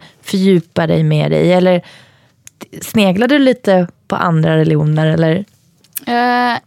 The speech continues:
Speaker 2: nej, men alltså, ju-, för mig har det, jag har ju alltid haft den övertygelsen om att jag tror ju på Gud.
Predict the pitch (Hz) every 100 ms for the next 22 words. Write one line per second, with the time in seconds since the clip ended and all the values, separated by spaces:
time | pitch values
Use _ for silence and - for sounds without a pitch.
0 | _ _ 262 269 262 240 - 247 233 -
1 | 262 285 277 262 240 247 220 214 202 -
2 | _ 226 240 247 240 254 233 220 208 190
3 | 190 190 185 - 180 190 175 170 240 175
4 | 156 - - - 170 - - - _ _
5 | _ _ _ _ _ _ _ _ _ _
6 | _ _ _ _ 190 185 - 196 175 170
7 | 180 190 -